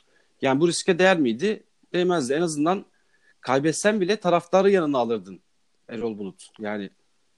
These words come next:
böyle bir hakkın vardı, böyle bir şansın vardı. Şu an o şansını tüketmiş oldun. İlk fırsatta bütün Fenerbahçe taraftarı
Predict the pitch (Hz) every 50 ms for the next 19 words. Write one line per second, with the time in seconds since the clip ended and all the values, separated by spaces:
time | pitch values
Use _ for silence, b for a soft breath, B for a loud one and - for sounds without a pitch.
0 | _ _ _ _ _ 196 196 220 208 226 208 - _ _ _ _ _ _ _ _
1 | - - - 123 160 185 190 180 170 175 165 - - 202 190 185 156 131 117 -
2 | 156 175 175 170 180 165 - - 175 165 - - 202 196 175 151 160 185 185 -
3 | 196 185 185 180 - 185 170 156 - 202 185 - - - 160 - - - - 131
4 | 107 95 92 85 _ _ _ _ _ - 156 196 190 - 185 180 - - 143 -
5 | - 170 160 151 - 185 - 180 165 160 135 135 127 - 123 110 - 120 117 113
6 | - - 117 113 117 143 196 196